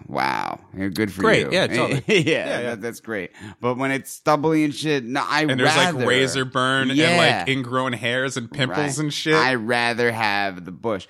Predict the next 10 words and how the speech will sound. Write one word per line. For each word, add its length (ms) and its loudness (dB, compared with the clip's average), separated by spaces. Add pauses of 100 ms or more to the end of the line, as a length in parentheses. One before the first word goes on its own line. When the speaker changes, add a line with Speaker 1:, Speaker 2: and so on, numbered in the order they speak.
(120)
Speaker 1:
And 180 0
not 220 2 (220)
the, 260 -2
it 80 -8
doesn't 220 0
have 140 0
to 60 -6
be 320 0
a 160 4
bush. 460 2